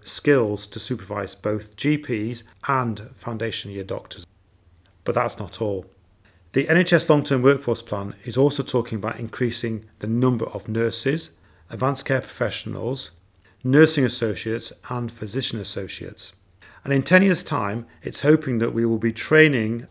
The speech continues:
thirteen hundred physician associates a year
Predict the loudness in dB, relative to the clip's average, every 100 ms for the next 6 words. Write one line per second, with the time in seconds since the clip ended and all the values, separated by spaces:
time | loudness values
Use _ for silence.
0 | _ -4 4 4 4 -2 -2 -2 0 2
1 | 0 -4 -20 -10 -4 -2 -2 -4 -6 -4
2 | -6 -6 -8 -8 -10 -6 -2 0 -2